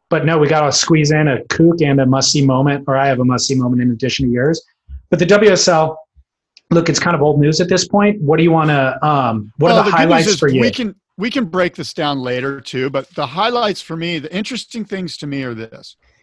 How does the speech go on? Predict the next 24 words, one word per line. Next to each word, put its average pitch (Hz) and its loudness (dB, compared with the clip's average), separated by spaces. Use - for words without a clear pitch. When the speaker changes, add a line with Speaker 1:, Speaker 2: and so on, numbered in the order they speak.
Speaker 2:
The 160 -8
biggest 262 0
one 180 -2
is 139 -8
that 139 -2
Pipeline 214 -2
Masters 170 -4
is 120 -12
gonna 139 -8
become 139 -10
a, 123 -10
a 120 -10
Q 147 -10
S 131 -8
event. 98 -18
Not 190 -4
this 202 -4
year. 120 -6
This 139 -6
year 185 2
it's - -6
the 139 -10
first 160 -6
event 165 -8